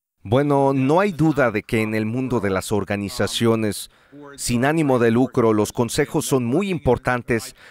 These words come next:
como forma de establecer contactos. Le digo a la gente que tome los consejos de las organizaciones si están interesados. Si lo haces para establecer contactos, no creo que lo disfrutes. Quieres sentir que estás haciendo algo porque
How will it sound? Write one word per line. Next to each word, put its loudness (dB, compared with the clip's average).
como 2
forma 0
de 0
establecer 0
contactos. -2
Le 2
digo -2
a 4
la 2
gente -4
que -4
tome 0
los 2
consejos -2
de 2
las 0
organizaciones 0
si -6
están -2
interesados. -2
Si -2
lo 4
haces -2
para 2
establecer -2
contactos, -2
no 0
creo 2
que -2
lo 0
disfrutes. -2
Quieres 2
sentir -2
que -4
estás -2
haciendo 0
algo 0
porque -2